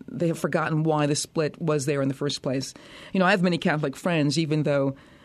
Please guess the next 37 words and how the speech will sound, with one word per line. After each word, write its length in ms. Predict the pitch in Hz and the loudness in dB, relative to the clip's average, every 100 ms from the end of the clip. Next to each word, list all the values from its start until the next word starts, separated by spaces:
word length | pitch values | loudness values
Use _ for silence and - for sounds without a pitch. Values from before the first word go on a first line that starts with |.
| - | -6
I 100 | 156 | 0
was 160 | 147 147 | 0 0
raised 240 | 151 147 | -2 0
Protestant, 720 | 180 165 160 - 143 139 - | 0 0 0 0 0 0 0
but 160 | 156 151 | 0 2
my, 260 | 147 147 | 2 2
my 180 | - 147 | 2 2
mother 260 | 156 269 196 | 2 2 0
still 180 | 196 | -2
has 240 | 170 170 156 | 0 0 -2
a 40 | |
few 180 | - 220 | -2 -6
curious 420 | - 226 220 165 | -4 -2 -2 -2
questions 420 | - 175 170 151 | -2 -4 -2 -4
about 300 | 143 156 143 | -2 -2 -2
Catholicism 600 | - 147 156 180 151 143 139 | -4 -4 0 0 0 -2 -2
from 180 | 143 | -2
her 100 | 139 | -2
youth. 400 | 143 131 175 160 | -4 -2 0 0
You 80 | - | 0
know, 80 | 147 | 0
one 200 | 143 180 | 2 2
of 80 | 196 | 2
the 80 | 147 | 0
ones 160 | 139 | 0
she 80 | - | 0
always 220 | 151 151 | -2 -2
repeats 320 | 151 147 175 160 | -4 -4 -4 -2
is, 120 | 151 | -2
like, 160 | 143 | -4
"Why 200 | 165 175 | -2 -4
couldn't 260 | 196 247 208 | -2 0 0
they 120 | 185 | 0
eat 220 | 175 180 | -2 -4
meat 220 | 185 185 185 | 0 0 2
on 100 | 147 | -2
Fridays?" 600 | - 170 208 143 - | -2 -2 0 -2 -2